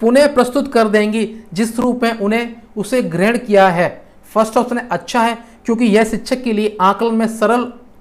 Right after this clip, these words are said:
है। फो-, second है एक प्रभावी आकलन युक्ति है। Third है समस्यात्मक है क्योंकि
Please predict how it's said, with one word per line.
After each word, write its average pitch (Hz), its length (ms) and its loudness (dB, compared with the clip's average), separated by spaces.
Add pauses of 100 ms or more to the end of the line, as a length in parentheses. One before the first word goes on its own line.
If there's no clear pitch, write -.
(140)
है। 202 140 4 (580)
फो-, - 140 -6 (520)
second 254 340 4
है 262 80 6
एक 262 420 -2
प्रभावी 214 420 4
आकलन 208 400 0
युक्ति 214 400 0
है। 233 140 -2 (640)
Third 208 140 2
है 226 140 -2
समस्यात्मक 262 800 2
है 240 140 0
क्योंकि 233 580 -4